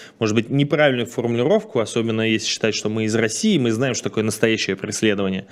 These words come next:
особенно независимых журналистов, правозащитников, э, и просто обычных людей. Но в любом случае, с моей точки зрения, э, нужно больше просто нам разговаривать, общаться,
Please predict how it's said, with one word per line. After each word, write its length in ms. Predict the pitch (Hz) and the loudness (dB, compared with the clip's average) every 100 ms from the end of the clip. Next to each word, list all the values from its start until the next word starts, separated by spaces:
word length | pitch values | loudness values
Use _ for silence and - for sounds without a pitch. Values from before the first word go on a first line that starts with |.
| - - - - | -14 -12 -12 -2
особенно 340 | 92 - 107 104 | 0 2 2 4
независимых 560 | 104 110 110 - 104 | 4 4 2 -2 -2
журналистов, 600 | 101 101 107 120 - 101 | 0 0 2 2 0 -4
правозащитников, 880 | - 95 95 101 - 151 107 - 95 - - | -4 -4 -2 0 -2 -2 -4 -2 -4 -4 -10
э, 380 | 95 95 95 92 | -4 -2 -2 0
и 200 | 107 101 | 2 2
просто 340 | 98 107 113 101 | 0 -4 -2 -2
обычных 440 | 104 104 107 - | 0 -2 -4 0
людей. 360 | 110 104 92 95 - - - - | 2 2 0 -6 -8 -8 -8 -2
Но 120 | - 160 | 4 4
в 40 | |
любом 240 | 170 196 | 4 0
случае, 540 | 214 - 190 - 135 113 | -2 0 0 2 0 0
с 100 | - | -2
моей 200 | 131 131 | 0 0
точки 280 | 110 - 110 | -2 -2 0
зрения, 480 | 113 180 233 160 - - _ _ _ _ _ _ - - - | 0 2 2 0 -4 -20 _ _ _ _ _ _ -12 -10 0
э, 680 | 117 113 107 104 104 95 113 - _ _ _ _ | 2 4 2 0 0 -4 -8 -16 _ _ _ _
нужно 260 | 127 156 151 | 0 0 2
больше 360 | 131 160 - | 2 0 0
просто 320 | - 127 123 123 | -2 -2 -2 0
нам 200 | 123 123 | 0 0
разговаривать, 680 | 110 117 113 139 147 120 | -4 0 2 2 0 -2
общаться, 680 | 107 - 139 131 - 110 82 | -4 -2 2 2 0 -6 -8